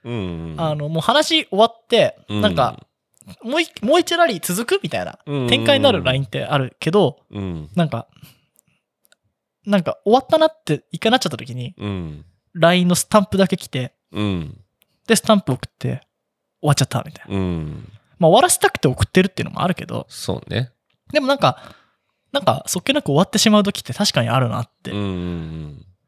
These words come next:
Speaker 2: これからどうしたらいいでしょうか。でも高校生だから会うんだよね。
Speaker 1: ねえ。
Speaker 2: ね。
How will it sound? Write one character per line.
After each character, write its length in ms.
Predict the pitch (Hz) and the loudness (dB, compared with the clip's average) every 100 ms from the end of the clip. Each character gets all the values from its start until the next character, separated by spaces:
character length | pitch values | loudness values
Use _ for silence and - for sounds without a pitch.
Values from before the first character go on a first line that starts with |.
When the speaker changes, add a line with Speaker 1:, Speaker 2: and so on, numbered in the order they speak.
| _ _ _ _ _ _ _ _ | _ _ _ _ _ _ _ _
Speaker 2:
こ 100 | - | 0
れ 60 | 190 | 0
か 100 | - | 2
ら 80 | 202 | 2
ど 140 | 160 | 2
う 40 | - | 0
し 100 | - | -4
た 60 | |
ら 60 | - | -10
い 40 | |
い 40 | - | -16
で 60 | |
し 120 | - 156 | -14 -14
ょ 40 | |
う 20 | |
か。 200 | - - _ _ _ _ _ _ _ _ _ _ | -16 -20 _ _ _ _ _ _ _ _ _ _
で 80 | 320 | -2
も 80 | 294 | -2
高 160 | - 392 | 0 2
校 180 | 523 | 2
生 100 | - | 2
だ 80 | 156 | 0
か 100 | 110 | -2
ら 100 | 104 | -2
会 120 | 269 403 | 0 0
う 60 | |
ん 40 | 151 | 0
だ 80 | 69 | -4
よ 60 | |
ね。 160 | - - _ _ _ _ _ _ _ _ _ | -12 -16 _ _ _ _ _ _ _ _ _
Speaker 1:
ね 320 | 135 175 117 - | 0 2 2 2
え。 40 | |
Speaker 2:
ね。 260 | 175 151 | 0 0